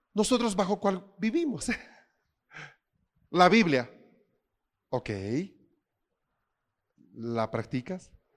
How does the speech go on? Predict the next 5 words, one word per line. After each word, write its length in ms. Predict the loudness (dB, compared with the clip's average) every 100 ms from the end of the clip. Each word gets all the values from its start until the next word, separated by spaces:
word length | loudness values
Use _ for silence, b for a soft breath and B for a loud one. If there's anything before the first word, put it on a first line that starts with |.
| b b b _ _ _ _ _ _ _ _ _ _ _ _ _ _ 2
Me 160 | 4
congrego. 500 | 6 6 8 8 6 -4 -6
Nada 400 | -4 -2 -2 -2
que 120 | -2
ver, 180 | -2